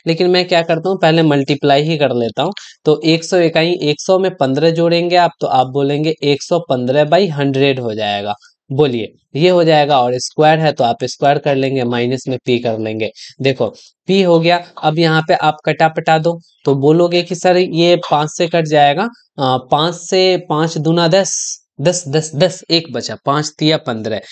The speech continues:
ये कटेगा आपका पाँच से बीस बार में। तो आप finally बोलोगे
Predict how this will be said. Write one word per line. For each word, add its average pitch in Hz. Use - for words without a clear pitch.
ये 160
कटेगा 170
आपका 170
पाँच 143
से 180
बीस 151
बार 110
में। 107
तो -
आप 156
finally 165
बोलोगे 160